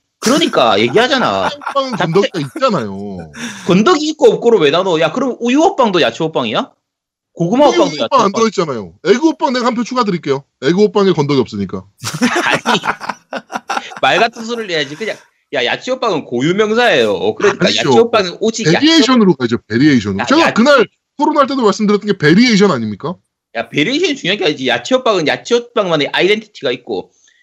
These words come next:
Speaker 1: 피자 호빵은 피자 호빵만의 아이덴티티가 있는데
Speaker 2: 야, 야채
Speaker 1: 그거를
Speaker 2: 호빵만의 아이덴티티가 있는데 너는 만두라며.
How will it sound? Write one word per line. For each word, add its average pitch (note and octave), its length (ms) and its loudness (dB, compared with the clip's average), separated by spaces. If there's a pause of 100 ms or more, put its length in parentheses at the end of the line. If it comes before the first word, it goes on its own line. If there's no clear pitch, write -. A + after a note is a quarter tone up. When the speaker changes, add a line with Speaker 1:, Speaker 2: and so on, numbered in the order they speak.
Speaker 1:
피자 D4 280 0
호빵은 E3+ 400 0
피자 C4+ 240 -2
호빵만의 F3 400 -2
아이덴티티가 - 600 -4
있는데 C3+ 480 -2
Speaker 2:
야, F3+ 140 2 (320)
야채 C#4 240 0
Speaker 1:
그거를 D#4+ 260 2
Speaker 2:
호빵만의 B3 280 0
아이덴티티가 B3 560 -4
있는데 G#3 260 -2
너는 A3+ 340 -2
만두라며. A#3 540 2